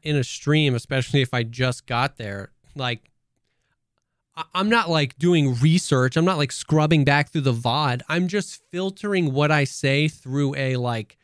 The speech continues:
this person has been live, for a certain amount of time. So, you know what I mean? I'm not,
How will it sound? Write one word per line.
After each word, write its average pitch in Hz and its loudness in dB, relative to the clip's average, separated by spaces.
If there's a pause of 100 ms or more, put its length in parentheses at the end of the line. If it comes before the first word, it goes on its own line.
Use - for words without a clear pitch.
(340)
this 151 -2
person 151 0
has 131 0
been 127 -2
live, 117 -4 (320)
for 123 2
a 110 -4
certain 117 -2
amount 110 -4
of 110 -10
time. 95 -8
So, 117 -2 (380)
you 165 -2
know 160 2
what 160 2
I 160 2
mean? 156 2
I'm 156 2
not, 156 0